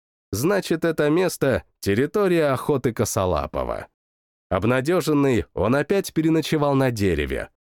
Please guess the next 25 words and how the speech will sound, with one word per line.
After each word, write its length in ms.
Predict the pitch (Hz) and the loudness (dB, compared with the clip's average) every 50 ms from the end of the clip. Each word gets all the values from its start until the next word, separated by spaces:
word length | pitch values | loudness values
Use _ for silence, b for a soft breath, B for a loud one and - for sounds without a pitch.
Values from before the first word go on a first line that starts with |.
| _ _ _ _ - | _ _ _ _ -6
В 100 | - 90 | -2 -2
одиночку 600 | 113 135 139 170 175 208 220 196 - - - 160 | 0 0 0 0 0 2 0 -2 -2 -2 -4 -4
спать 360 | 156 - - - 190 175 165 151 | -4 -4 -2 -2 -2 -2 0 0
на 120 | 147 147 | 0 0
земле 460 | 131 131 143 151 156 175 196 180 131 | 0 0 0 0 2 2 2 0 0
даже 320 | 113 139 165 151 135 143 131 | 0 0 0 0 0 -2 -2
в 80 | - | -2
таком 460 | - 151 147 131 - - 202 185 139 | -2 -2 -2 -2 0 0 0 2 2
лесу 320 | 104 104 98 - - 110 90 | 2 0 0 0 -2 0 0
не 180 | 85 113 156 | 2 2 0
камильфо. 760 | 170 - 165 156 160 160 151 139 - - - 98 73 - - - _ _ _ _ _ _ _ _ _ - | 0 0 0 0 0 0 -2 -4 -6 -4 -4 -4 -2 -4 -6 -10 _ _ _ _ _ _ _ _ _ -4
Проснувшись, 720 | - 113 143 147 - 214 220 208 - - 170 160 135 - | -2 -2 -2 0 0 0 0 0 0 -2 -2 -2 -2 0
Марк 300 | 117 110 117 113 104 - | 0 0 0 0 -2 -2
перекусил, 680 | - 123 110 107 - 117 110 - - 185 180 170 143 113 - _ _ | -2 -2 -2 0 0 0 -2 -2 0 0 0 0 0 -2 -4 _ _
размялся 800 | - 87 85 90 92 92 107 127 170 180 165 - - - 147 139 | -4 -2 0 0 0 0 0 0 0 0 0 -2 -2 -2 -2 -2
и 160 | - - 214 | 0 0 0
отправился 760 | 214 196 180 - - 175 170 160 151 147 143 - - - 123 104 | 0 0 -2 -2 -2 -2 0 0 0 0 -2 -2 -2 -2 -2 0
дальше. 640 | 92 95 82 69 65 - - - - 65 50 - _ _ _ _ _ _ _ _ _ _ _ _ _ _ _ - | 0 0 -2 -2 -2 -6 -8 -6 -6 -6 -8 -8 _ _ _ _ _ _ _ _ _ _ _ _ _ _ _ -4
А 140 | 90 92 104 | -2 0 0
если 520 | 95 87 98 123 143 143 - - 110 123 | 0 0 0 0 0 0 0 0 0 0
Вариус 560 | 117 113 131 151 151 139 127 120 107 - - | 2 2 0 0 2 2 2 2 0 0 0
не 180 | 120 117 139 143 | 2 2 2 2
сошёл 500 | - - 151 143 - - - 160 151 135 | 0 -2 -4 -4 -4 -2 -2 0 0 0
с 160 | - - - | -2 -2 0
ума, 420 | 131 123 135 156 160 143 98 78 | 0 2 2 2 2 0 -2 -4